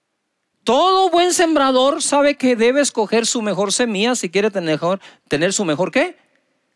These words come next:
Cosecha. Y entonces, dice acá, "aumentará los frutos de vuestra justicia", y el fruto proviene, obviamente, de la semilla.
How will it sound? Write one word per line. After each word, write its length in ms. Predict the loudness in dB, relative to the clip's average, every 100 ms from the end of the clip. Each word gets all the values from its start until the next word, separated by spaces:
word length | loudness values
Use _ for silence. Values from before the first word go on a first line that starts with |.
| _ _ _ _
Cosecha. 640 | -2 0 0 0 -2 -4 _ -12
Y 200 | 0 2
entonces, 840 | 2 0 _ 0 2 2 0 0 0
dice 240 | 0 0
acá, 480 | 0 0 0 0 -4 _
"aumentará 960 | -2 2 2 2 2 0 -2 0 2 2
los 220 | 2 0
frutos 720 | 2 2 2 0 -2 -2 -10 _ _ _ _ _ _ _ _ _ _ _ _ _ _ _ _ _ _ _ _ _
de 80 | -4
vuestra 360 | 0 0 2 0
justicia", 680 | 2 2 2 2 2 -2 -6 _ _ _ _ _ _ _ -2
y 140 | 2
el 140 | 2
fruto 420 | 2 2 2 2 -2
proviene, 640 | 2 4 4 4 0 -4 _ _
obviamente, 840 | 2 4 4 2 2 2 0 -2 _ _ _ -8
de 160 | -2
la 140 | 0 2
semilla. 500 | 0 2 2 0